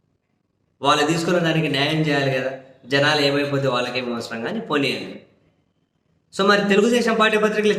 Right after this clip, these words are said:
చాలా ఉత్సాహంగా రాసుకుంటూ వస్తున్నాయండి, కథనాలు ప్రసారం చేస్తున్నారు. జగన్మోహన్ రెడ్డి గారికి త్వరలో నోటీసులట, ఆ తర్వాత అరెస్ట్ అట,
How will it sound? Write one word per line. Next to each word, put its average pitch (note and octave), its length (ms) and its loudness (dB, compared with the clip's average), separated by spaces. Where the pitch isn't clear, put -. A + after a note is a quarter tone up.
చాలా G#3+ 160 4
ఉత్సాహంగా G#3+ 440 2
రాసుకుంటూ F#3+ 340 0
వస్తున్నాయండి, D#3 500 -2
కథనాలు F3+ 420 2
ప్రసారం E3 400 2
చేస్తున్నారు. C#3+ 420 -4
జగన్మోహన్ E3 540 2
రెడ్డి D#3 120 0
గారికి D3 200 -2
త్వరలో D3 360 0
నోటీసులట, D#3+ 520 -2
ఆ - 20 2
తర్వాత D3+ 340 0
అరెస్ట్ E3+ 320 -2
అట, E3+ 100 -2